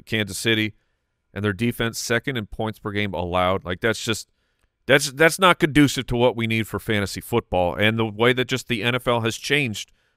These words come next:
the way that they play against Patrick Mahomes, I mean, this stat is absurd 'cause I didn't even realize how bad it was.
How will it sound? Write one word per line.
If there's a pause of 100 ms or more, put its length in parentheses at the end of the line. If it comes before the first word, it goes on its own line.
(120)
the
way
that
they (440)
play
against
Patrick
Mahomes, (1160)
I
mean,
this
stat
is (240)
absurd
'cause
I
didn't
even
realize
how
bad
it
was.